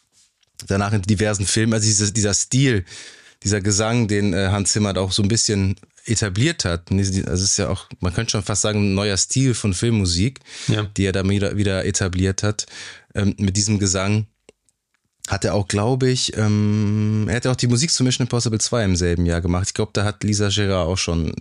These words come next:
Speaker 1: so im Hintergrund mitgesungen.
Speaker 2: Da erinnere ich mich zum Beispiel nicht mehr dran. Ich erinnere mich an Fred Durst.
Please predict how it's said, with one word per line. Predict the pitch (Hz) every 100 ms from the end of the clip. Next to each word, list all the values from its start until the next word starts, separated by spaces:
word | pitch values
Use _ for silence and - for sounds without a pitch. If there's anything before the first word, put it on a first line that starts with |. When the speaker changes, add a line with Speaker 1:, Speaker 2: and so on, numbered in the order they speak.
| -
Speaker 1:
so |
im | 82
Hintergrund | 87 82 85 85 76
mitgesungen. | 80 - 82 78 78 85 - _ _ -
Speaker 2:
Da | 120
erinnere | 139 190 160
ich | 160
mich | 147 131
zum | -
Beispiel | 117 -
nicht | 117 117 -
mehr | 98
dran. | 98 95
Ich | 127
erinnere | 123
mich | 127 120
an | 120
Fred | 127 113
Durst. | 131 120 110 -